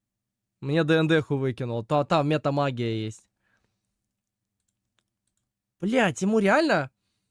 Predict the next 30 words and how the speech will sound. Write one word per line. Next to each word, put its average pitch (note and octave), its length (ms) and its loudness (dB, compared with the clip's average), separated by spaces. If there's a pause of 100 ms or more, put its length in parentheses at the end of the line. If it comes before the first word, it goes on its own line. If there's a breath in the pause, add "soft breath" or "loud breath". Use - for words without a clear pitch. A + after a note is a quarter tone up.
(240)
Ему, F#3+ 200 2
да, D3+ 240 2
это C3+ 120 -2
метамагия D#3+ 520 2
в C#3+ 80 -4
Д C#3+ 140 0
Н D3+ 100 -2
Д D#3+ 140 -2
есть. B2+ 160 -4
Ему E3 100 -2
реально A3+ 300 2
надо, G#3 240 0
блядь, E3 380 -2
поработать E3 500 0
с - 40 -14
терминологией. C#3+ 960 -4 (400)
Ему D3 140 0
реально G3 260 2
надо F3+ 240 0
поработать D#3+ 460 -2
с - 20 -14
терминологией, D3+ 640 -2
потому D3+ 360 -4
что - 120 -8
это, D3+ 160 -4
блядь, C#3+ 400 -4
кринж C#3 440 -6
местами. A#2 500 -6
То - 100 -6
есть, C#3 220 -4